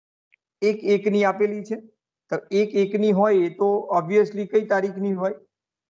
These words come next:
અ, ત્રીસ છ જે શેર ખરીદ્યા એ તારીખ પહેલાની જ હોય. એક એક બે હજાર તેર ના દિવસે તમારી પાસે સામાન્ય અનામતની બાકી આપેલી છે અને એ સામાન્ય અનામતની બાકી તો, અ, પહેલાની જ હોય,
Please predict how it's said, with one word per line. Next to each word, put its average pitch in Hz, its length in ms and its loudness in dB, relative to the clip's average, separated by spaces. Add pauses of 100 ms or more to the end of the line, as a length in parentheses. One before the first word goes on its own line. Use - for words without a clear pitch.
(140)
અ, 131 480 -4 (1200)
ત્રીસ 208 380 -8
છ 202 160 4
જે 208 80 -2
શેર 196 300 2
ખરીદ્યા 196 380 0
એ 196 80 4
તારીખ 196 400 -4
પહેલાની 190 440 -2
જ 190 80 -8
હોય. 214 160 -2 (640)
એક 190 400 -2 (400)
એક 180 440 2
બે 175 180 4
હજાર 175 360 0
તેર 180 420 0
ના 190 140 0
દિવસે 170 340 -2
તમારી 160 340 -4
પાસે 165 460 -2 (300)
સામાન્ય 160 440 -2
અનામતની 160 520 -6
બાકી 151 380 -2
આપેલી 156 380 -4
છે 123 200 -10 (300)
અને 143 300 -8
એ 175 140 4
સામાન્ય 180 520 -4
અનામતની 175 540 -4
બાકી 165 360 -2
તો, 143 320 -4 (400)
અ, 139 360 -2
પહેલાની 143 460 -2
જ 175 120 -6
હોય, 190 120 -2